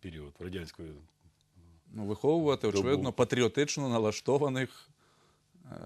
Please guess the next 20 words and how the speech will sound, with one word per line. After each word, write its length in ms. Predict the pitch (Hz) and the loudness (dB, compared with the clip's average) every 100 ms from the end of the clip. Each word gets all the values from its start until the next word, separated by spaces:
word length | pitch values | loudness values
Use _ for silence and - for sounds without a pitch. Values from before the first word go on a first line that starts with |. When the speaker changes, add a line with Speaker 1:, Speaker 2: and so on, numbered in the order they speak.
| 87 | -10
Speaker 1:
Да, 60 | 92 | -6
Speaker 2:
молодих 540 | 101 107 104 123 147 | -2 0 2 2 2
Speaker 1:
це 140 | - 175 | -2 -2
була 260 | 156 151 | 0 0
Speaker 2:
радянських 440 | 131 113 120 135 95 | 2 2 2 0 -2
Speaker 1:
перевага. 200 | 127 135 | -4 0
Speaker 2:
людей. 120 | - | 2
Speaker 1:
Це 60 | 104 | 4
була 140 | 135 | 2
перевага, 460 | 131 127 120 98 98 | 2 -2 0 0 0
але 420 | 104 120 113 110 - 110 | 2 2 0 -2 -10 -10
навіть 220 | 120 117 | -6 -2
за 100 | 113 | 0
радянських 440 | 113 113 104 104 | 0 -2 -6 -10
часів 320 | - 104 165 139 | -12 -8 -8 -6
визнавали, 500 | 107 104 113 110 98 | -6 -4 -4 -4 -6
що 160 | 104 | -8
музеї 420 | 95 95 135 147 117 | -10 -8 -6 -6 -6
є 120 | 127 | -8
науково-дослідними 1080 | 120 95 - 120 123 98 - 110 117 123 | -8 -10 -6 -8 -6 -10 -12 -14 -14 -16